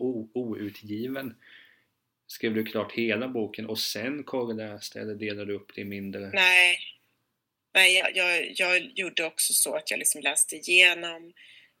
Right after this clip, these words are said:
Speaker 2: eh, s-, s-, sen kan jag inte komma ihåg exakt hur många liksom sidor, men,
Speaker 1: Nej.
Speaker 2: men det var ju liksom, man tröskade sig igenom, och jag var väldigt ambitiös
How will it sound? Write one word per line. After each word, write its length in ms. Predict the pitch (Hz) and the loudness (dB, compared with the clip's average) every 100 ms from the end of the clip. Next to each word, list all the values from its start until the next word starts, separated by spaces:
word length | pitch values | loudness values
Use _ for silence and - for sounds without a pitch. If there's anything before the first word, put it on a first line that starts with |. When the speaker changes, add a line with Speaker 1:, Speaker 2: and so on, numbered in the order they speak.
| - | -4
Speaker 2:
eh, 220 | 160 131 | -2 -2
s-, 240 | - - - | -2 -2 -2
s-, 160 | - - _ - | -4 -6 _ 0
sen 160 | - 160 | 2 4
kan 220 | 156 - | 2 2
jag 80 | 160 | 0
inte 100 | 147 | 0
komma 240 | - 143 | -14 -16
ihåg 120 | 147 139 | -8 -6
exakt 380 | - 156 - | -6 -8 -12
hur 60 | 151 | -18
många 220 | 147 139 | -16 -14
liksom 220 | 143 - | -12 -8
sidor, 460 | 147 - 170 160 170 | -4 -4 -6 -12 -10
men, 140 | 165 147 | -10 -8
Speaker 1:
Nej. 200 | 101 95 | -8 -6
Speaker 2:
men 100 | 175 | -2
det 140 | 170 175 | 0 0
var 160 | 180 | 2
ju 80 | 175 | 2
liksom, 240 | 160 - 151 | 0 -4 -10
man 120 | 156 - | -8 -4
tröskade 500 | 170 - - 180 175 | -4 -2 0 0 -2
sig 300 | - 165 160 | -4 -6 -8
igenom, 420 | 151 143 147 147 - _ | -8 -8 -8 -12 -16 _
och 100 | 185 | 2
jag 120 | 170 | 2
var 240 | 185 180 - | 0 -4 2
väldigt 560 | 202 165 156 170 _ - | 4 2 -6 -10 _ -14
ambitiös 1000 | 175 160 165 - 214 160 165 - - | -12 -10 -12 -6 -2 -2 -4 -8 -8